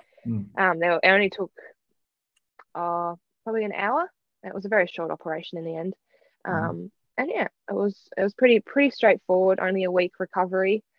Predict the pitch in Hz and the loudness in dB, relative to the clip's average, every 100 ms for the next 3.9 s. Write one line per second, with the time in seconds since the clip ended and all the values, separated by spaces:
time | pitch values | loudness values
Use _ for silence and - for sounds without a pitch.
0 | _ - 202 190 196 180 - 185 175 175 | _ -4 0 2 0 -6 -4 -4 -4 -8
1 | _ - 185 185 180 196 202 - 180 180 | _ -6 2 4 6 4 0 -4 -4 -4
2 | 175 220 202 - 180 170 175 180 170 - | -2 0 0 0 0 -2 -2 -4 -6 -6
3 | 170 180 180 185 - - 180 175 | -8 -10 -6 -6 -6 -8 -10 -12